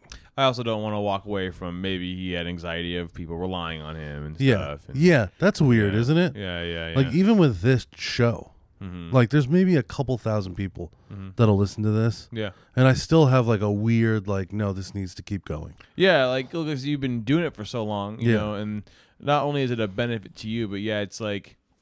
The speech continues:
Speaker 1: even if there was one person listening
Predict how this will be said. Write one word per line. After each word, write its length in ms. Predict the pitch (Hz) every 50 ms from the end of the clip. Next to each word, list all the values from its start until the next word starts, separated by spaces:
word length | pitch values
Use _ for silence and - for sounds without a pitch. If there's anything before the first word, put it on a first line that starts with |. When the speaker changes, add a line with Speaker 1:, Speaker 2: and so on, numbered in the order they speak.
| - - _ - - - -
Speaker 1:
even 340 | - 202 214 220 208 226 220
if 100 | 208 170
there 180 | 190 180 165 143
was 160 | 131 120 110
one 480 | 113 113 113 120 117 120 127 131 131
person 540 | 113 - 113 110 110 101 - - 107 104 98
listening 580 | 95 92 90 - - 107 107 107 113 120 123